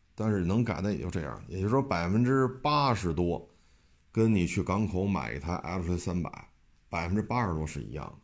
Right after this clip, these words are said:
而且悬挂不许用电控的，就智能化什么电控不许。所以呢，E K D S S这是必须拆掉的，必须用原来的机械的K D S S。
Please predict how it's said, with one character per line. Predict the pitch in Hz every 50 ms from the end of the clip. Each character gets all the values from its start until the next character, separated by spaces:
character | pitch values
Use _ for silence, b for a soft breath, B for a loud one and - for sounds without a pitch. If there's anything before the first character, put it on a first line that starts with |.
| _ _
而 | - 107 113
且 | 107
悬 | - - - 90 104
挂 | 113 113 87
不 | 78 - 107
许 | 98 80 76
用 | 82 90 95
电 | 101 87 80
控 | 76 101 104 82 67
的， | - - - _ _ _ -
就 | - 87
智 | - - 113
能 | 92 90 104 110
化 | 113 117 104 92 82 82 85
什 | 85 85
么 | 92
电 | 95 98 104 87 85
控 | - 113 87 64 -
不 | - 90
许。 | 78 - - - - - _ b b b b b b b b b b b b b b b b b b b b b
所 | - 113 120 127
以 | 131 123
呢 | 117 110 110 -
，E | - 147 131 104
K | - - 120 104
D | 90 92
S | 90 92 92 92
S | 82 76 82 - - - - _
这 | - - 90
是 | 80 85 85 80 73 - -
必 | -
须 | 87 98 92
拆 | - - 104 98
掉 | 95 92 73 -
的， | - - - - _ _ _ _
必 | - 92 87
须 | 95 104
用 | 107 104 92 87
原 | 85 95 101
来 | 95 92 95
的 | 95 87
机 | 80 - - - 120 131 120
械 | 110 110 95 78
的 | 65 62
K | 60 - - 82
D | 64 58
S | 57 - - - - -
S。 | - - -